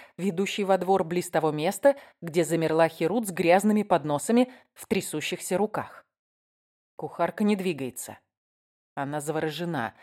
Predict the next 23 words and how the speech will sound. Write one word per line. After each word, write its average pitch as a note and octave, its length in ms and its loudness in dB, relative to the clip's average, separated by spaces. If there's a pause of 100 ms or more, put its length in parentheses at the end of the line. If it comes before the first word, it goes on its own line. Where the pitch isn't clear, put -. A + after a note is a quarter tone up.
(220)
не F3 140 -2
может F3 340 2
оторвать E3 460 2
глаз E3+ 420 0
от D#3 180 -8
женщины F3 480 -2
у F3 100 2
ворот. F#3 440 2 (400)
Женщина F3+ 520 2
медленно E3+ 500 2
поворачивается D#3+ 960 0
и A#3 80 4
смотрит F3 560 -2
на G3+ 80 0
кухарку. - 640 -4 (800)
Их F3 160 -2
взгляды F3 480 2
встречаются, F#3 840 -2 (300)
и F3 60 -4
кухарка G3 540 2
отрицательно G#3 680 0
качает F3+ 460 2
головой. F3 520 2